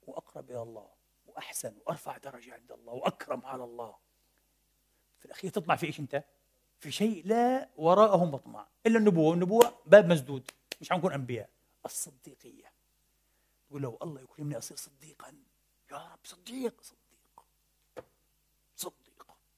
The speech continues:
أعظم المراتب اللي تتاح للعباد بعد النبوة. فممكن بعون الله تضلك ماشي، ماشي، ماشي كمان عشر سنين، خمستاشر سنة، عشرين سنة، تشك الله يقول لك: "خلاص،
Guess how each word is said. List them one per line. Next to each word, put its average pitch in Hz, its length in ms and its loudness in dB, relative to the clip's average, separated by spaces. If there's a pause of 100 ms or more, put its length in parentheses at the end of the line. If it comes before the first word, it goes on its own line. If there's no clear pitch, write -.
(360)
أعظم 151 460 8
المراتب 143 560 -2
اللي 127 100 -14
تتاح 165 280 2
للعباد 165 540 2 (420)
بعد - 320 -12
النبوة. 165 420 -20 (2000)
فممكن 170 640 -6
بعون - 260 -20
الله 160 160 -4
تضلك 151 340 0
ماشي، 170 240 -16
ماشي، 170 280 -20
ماشي 185 220 -14
كمان 170 240 -12
عشر 165 220 -10
سنين، 185 260 -14
خمستاشر 170 380 -16
سنة، 190 200 -14
عشرين 170 180 -16
سنة، 233 300 -10 (580)
تشك - 260 -2
الله 190 100 6
يقول 180 140 4
لك: 170 80 2
"خلاص، 151 520 4